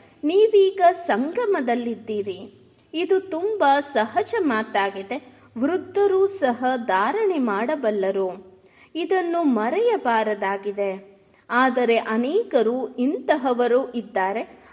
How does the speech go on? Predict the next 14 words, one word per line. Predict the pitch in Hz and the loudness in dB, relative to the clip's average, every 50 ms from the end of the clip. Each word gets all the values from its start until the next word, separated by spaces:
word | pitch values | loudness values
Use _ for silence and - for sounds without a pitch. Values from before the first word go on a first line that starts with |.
| _ | _
ಅವರು | - 320 349 381 370 381 370 349 | 0 2 2 4 2 2 2 0
ಹೊರಗಡೆ | 294 277 233 240 247 392 466 480 440 381 294 269 269 277 | 0 -2 -2 -2 0 -2 0 0 0 2 4 4 4 4
ಹೋದಾಗ | 294 277 277 233 233 233 220 226 214 214 214 214 226 226 233 220 226 - - 208 202 | 2 2 2 2 2 2 2 0 0 0 0 0 0 2 2 0 -2 -6 -10 -2 -2
ಎಲ್ಲವನ್ನು | 208 208 269 349 403 440 349 262 240 233 233 233 233 | 0 0 2 2 2 2 2 0 0 0 0 0 0
ಮರೆತು | 233 226 202 185 190 233 277 - - 415 370 | 0 0 -2 -2 -4 -4 -6 -4 -4 -4 -2
ಬಿಡುತ್ತಾರೆ, | 302 240 214 214 202 208 - - 190 190 190 190 185 185 196 196 - - - _ _ _ _ _ _ - _ _ - | 0 0 0 0 -2 -4 -4 -2 -2 -2 0 -2 -2 -4 -4 -8 -14 -20 -20 _ _ _ _ _ _ -20 _ _ -4
ಇಡೀ | 302 330 359 392 440 539 494 - | -2 0 4 4 6 6 6 4
ದಿನ | 392 330 294 294 285 285 294 294 277 - | 4 4 4 2 2 2 0 0 -2 -2
ಮರೆತಿರುತ್ತಾರೆ, | 254 240 226 208 226 285 415 494 - - 285 247 254 247 254 - - 214 202 196 196 202 196 196 196 196 - - - _ _ _ - _ - | 0 2 2 4 2 2 0 -2 -2 -2 -2 -2 -2 -4 -6 -4 -2 -2 -2 0 0 -2 -2 -4 -4 -8 -14 -20 -20 _ _ _ -12 _ 0
ಆ | 285 294 294 294 | 4 4 4 2
ಖುಷಿಯು | 285 294 - 302 302 - - - 523 427 339 277 269 302 311 | 2 -2 -6 -6 -6 -6 -10 -8 -6 -4 -2 -2 -4 -6 -8
ಇರುವುದೇ | - - 254 247 302 370 427 311 277 214 226 226 233 | -4 -2 -2 -2 0 -2 -2 -2 -2 -2 0 0 0
ಇಲ್ಲ. | 269 - - 233 214 208 214 208 190 185 190 220 - - - - _ _ _ 262 | -2 -2 -4 -4 -4 -2 0 0 0 -2 -4 -6 -12 -18 -20 -20 _ _ _ 2
ನಂತರ | 254 254 269 269 254 - - - - | 2 4 4 2 0 0 0 0 0